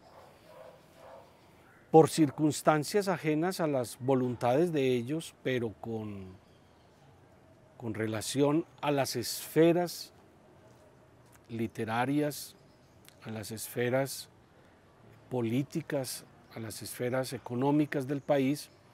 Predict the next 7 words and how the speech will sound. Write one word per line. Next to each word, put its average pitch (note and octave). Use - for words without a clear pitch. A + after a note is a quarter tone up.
obviamente C3
no C#3+
estaban A#2
dentro A#2
de A2+
los D3+
poetas C3+